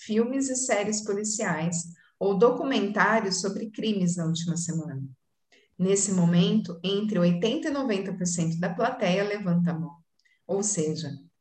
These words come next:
nós acumulamos um bom estoque das imagens mórbidas de que precisamos para alimentar o mecanismo da alegria como um mau presságio.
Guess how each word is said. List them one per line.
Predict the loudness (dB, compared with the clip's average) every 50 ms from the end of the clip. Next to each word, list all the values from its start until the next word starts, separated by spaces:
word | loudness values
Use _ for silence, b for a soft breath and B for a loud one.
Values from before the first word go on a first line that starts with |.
| _ _
nós | 2 4 6 6 6 6 4 4
acumulamos | 2 0 2 4 4 4 4 4 2 2 2 2 0 0 0 2
um | 2 2 2
bom | 2 2 2 0 0 0
estoque | 0 -2 -2 0 2 2 2 2 0 -2
das | -2 -2 0 0 0 2
imagens | 4 4 4 4 2 0 0 0 0 2 2
mórbidas | 4 4 4 4 4 4 4 2 2 2 0 0 -4 B B B B B _ -2
de | 0 0 0 0
que | -2 -2
precisamos | 0 2 4 4 4 4 2 0 0 2 2 4 4 2 2 2 0 0 0 0 B B B B B _
para | 0 2 2 4
alimentar | 2 2 0 0 0 -2 -2 -2 -2 0 2 2 2 2
o | 0 0
mecanismo | 0 -2 -2 -2 -2 0 0 0 -2 -2 0 2 4 4
da | 4 4 4 2
alegria | 2 0 2 2 2 4 4 2 2 0 -2 -6
como | -6 -4 -2
um | 0 4
mau | 4 6 6 4 2 0
presságio. | -2 -2 -4 -4 -4 -6 -8 -10 -10 -12 -16 -18 -20 -20